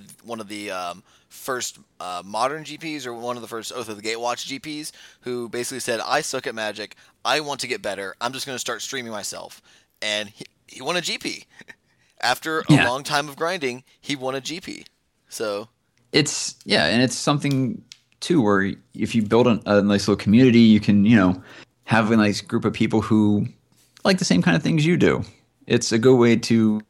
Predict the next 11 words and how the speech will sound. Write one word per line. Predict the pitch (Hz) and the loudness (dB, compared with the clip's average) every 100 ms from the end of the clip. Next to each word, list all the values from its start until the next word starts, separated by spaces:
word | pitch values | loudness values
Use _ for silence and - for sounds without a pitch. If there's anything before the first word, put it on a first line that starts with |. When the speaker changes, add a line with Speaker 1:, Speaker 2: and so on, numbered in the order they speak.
| _ - 104 - _ | _ -10 -8 -8 _
Speaker 2:
kinda | - 135 | 0 2
make | 131 120 113 | 4 2 4
digital | 120 120 113 | 4 4 0
friends | - 95 117 123 113 | 0 2 2 2 0
if | - - - | -4 -10 0
that's | 107 104 | 0 2
sort | - 110 110 | -2 0 0
of | |
your | 113 110 107 107 - _ _ _ | 0 0 -2 -6 -14 _ _ _
inclination. | 110 113 107 110 - 131 135 - _ _ _ | -2 2 4 4 2 2 0 -8 _ _ _
Speaker 1:
Yeah, | - | -14